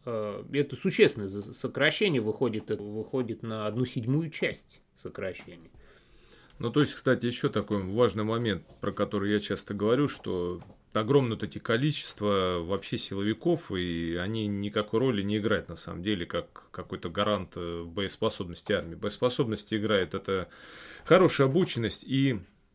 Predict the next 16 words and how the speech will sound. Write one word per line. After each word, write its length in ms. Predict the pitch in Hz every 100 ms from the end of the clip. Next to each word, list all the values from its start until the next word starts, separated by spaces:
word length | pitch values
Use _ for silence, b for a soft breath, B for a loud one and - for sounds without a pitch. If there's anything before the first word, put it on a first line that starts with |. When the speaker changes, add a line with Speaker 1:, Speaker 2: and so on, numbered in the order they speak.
| -
Speaker 2:
хорошее 520 | 104 107 135 - 104
оснащение. 880 | - 107 - 104 - 104 90 80 80 - - _ _ _
В 200 | - -
принципе, 420 | 120 117 - 107
и 40 | 101
все. 540 | - 95 85 80 80
А 340 | 87 92 92 92
то, 200 | - 113
что 800 | - 113 104 101 98 98 98 101 107
иметь 220 | 113 -
какое-то 600 | 107 - 104 - 101 - -
<laughs> 100 | -
стадо 460 | - - 117 101 104
необученных 720 | 117 117 123 120 123 117 -
людей 360 | 135 127 156 135
Speaker 1:
Ну, 200 | 160 151